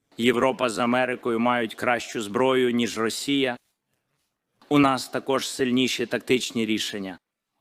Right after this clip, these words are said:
Наша вчорашня операція «Павутина»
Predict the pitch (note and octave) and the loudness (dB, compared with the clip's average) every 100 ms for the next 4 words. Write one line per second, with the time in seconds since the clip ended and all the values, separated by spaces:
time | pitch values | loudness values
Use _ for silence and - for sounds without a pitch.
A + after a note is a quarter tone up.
0 | _ _ - C#3 C#3 - B2 - C3+ B2 | _ _ 2 2 2 -2 -8 -6 -2 0
1 | B2 - A#2+ A2+ A#2 B2 B2 A2+ - A#2 | 0 -4 -6 -4 -2 0 0 -2 -6 -6
2 | - A#2+ A#2 - C#3 C3+ C3+ | -4 -4 -4 0 2 2 -2